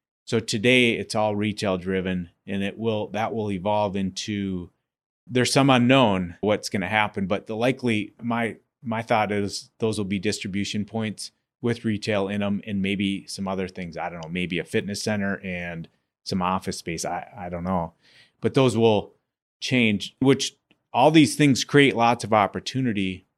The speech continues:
in the construction and painting industry. In then the industrial space, there I mean, that space will continue to grow. There's gonna be a lot of need for warehouse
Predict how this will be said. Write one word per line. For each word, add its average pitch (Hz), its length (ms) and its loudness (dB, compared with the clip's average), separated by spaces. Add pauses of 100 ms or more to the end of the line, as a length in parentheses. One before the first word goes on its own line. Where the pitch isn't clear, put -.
(260)
in 113 180 0
the 98 60 0
construction 101 760 -2 (200)
and 95 240 -4
painting 101 440 -4
industry. 90 580 -6 (440)
In 110 400 0
then 117 520 0
the 113 160 -2
industrial 117 640 2
space, 113 600 0 (520)
there 120 340 2 (640)
I 143 40 -2
mean, 123 160 2
that 117 240 2
space 113 400 -2
will 107 140 -4
continue 113 520 -2
to 104 100 -2
grow. 98 520 0
There's 131 320 2
gonna 139 180 4
be 117 100 6
a 110 80 6
lot 110 200 6
of 101 100 2
need 107 220 0
for 101 100 -4
warehouse 95 600 0